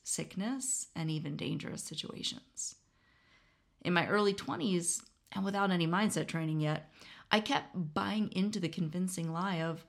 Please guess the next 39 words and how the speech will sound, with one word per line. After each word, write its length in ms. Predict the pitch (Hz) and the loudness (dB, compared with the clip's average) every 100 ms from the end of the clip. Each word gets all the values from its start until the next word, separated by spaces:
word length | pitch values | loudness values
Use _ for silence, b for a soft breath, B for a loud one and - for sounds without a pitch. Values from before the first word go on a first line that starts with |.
| - | -8
"I'll 160 | 135 | -2
be 180 | 170 190 | 0 0
happy 300 | - - 180 | -2 -4 -2
when." 320 | 233 - - - _ _ _ _ _ - - | 0 -2 -6 -12 _ _ _ _ _ -12 2
I'll 80 | 160 | 4
play 180 | 156 196 | 4 2
out 180 | 180 - | 2 2
some 120 | 170 | 0
examples 420 | 156 156 147 - | 0 -2 -2 -6
for 140 | - - | -8 -12
you. 80 | - - _ _ _ B B B B | -14 -18 _ _ _ B B B B
There 120 | 381 | 2
was 160 | 359 349 | 4 2
the 80 | 254 | 0
post-college 800 | 233 254 254 - 202 202 180 165 | 2 2 2 4 6 6 4 0
belief 340 | 170 165 160 156 | 0 0 0 0
of, 260 | 156 151 - - | 0 -2 -10 0
"I'll 160 | 285 302 | 2 4
be 140 | 220 | 4
happy 400 | 190 190 220 240 | 2 -2 -2 0
when 160 | 208 202 | 0 0
I 80 | |
move 240 | 185 165 170 | 0 0 0
to 100 | 185 | -2
San 260 | - 160 | -2 0
Diego." 420 | 165 320 262 - - _ _ _ _ _ _ - | 0 0 -2 -6 -12 _ _ _ _ _ _ -2
And 100 | 453 440 | 4 4
yep, 220 | 440 - | 4 4
there 120 | 311 | 2
were 120 | 349 | 2
some 240 | 339 330 202 | 0 0 0
great 260 | 202 240 | 0 -2
times 380 | 220 220 240 233 | -2 0 0 -2
for 180 | - 190 | -2 -4
sure. 220 | - - | -4 -4
It's 180 | - - | -6 -4
a 80 | 151 | -4
gorgeous 800 | 143 - 156 160 185 185 - - | -4 -2 -2 -2 -2 -4 -4 -8
city. 480 | - - - - - | -8 -6 -6 -8 -10